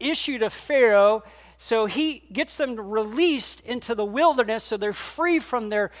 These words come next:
slave-owning and bondage-keeping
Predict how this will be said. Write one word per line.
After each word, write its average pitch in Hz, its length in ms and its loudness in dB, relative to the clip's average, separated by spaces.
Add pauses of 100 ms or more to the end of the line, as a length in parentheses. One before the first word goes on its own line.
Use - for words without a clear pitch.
(120)
slave-owning 285 1400 2
and 190 200 -8
bondage-keeping 262 1200 -2